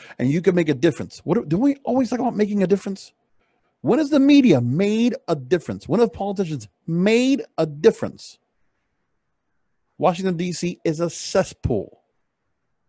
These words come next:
New York, L A, Hollywood,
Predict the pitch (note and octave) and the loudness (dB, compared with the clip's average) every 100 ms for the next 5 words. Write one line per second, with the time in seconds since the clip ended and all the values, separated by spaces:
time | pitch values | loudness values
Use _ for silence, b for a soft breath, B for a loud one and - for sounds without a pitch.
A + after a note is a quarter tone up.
0 | _ _ _ _ _ _ _ _ C#3 F3 | _ _ _ _ _ _ _ _ 2 4
1 | G3 - E3+ E3+ F3+ F#3 E3 F3 F3 E3+ | 2 0 0 2 4 2 2 2 2 0
2 | F3 | -2